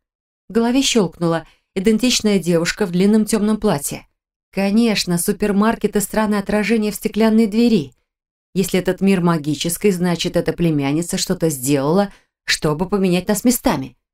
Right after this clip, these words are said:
Неужели она там вместо меня, в людном магазине?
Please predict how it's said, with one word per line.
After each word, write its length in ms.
Неужели 480
она 220
там 180
вместо 320
меня, 480
в 80
людном 320
магазине? 680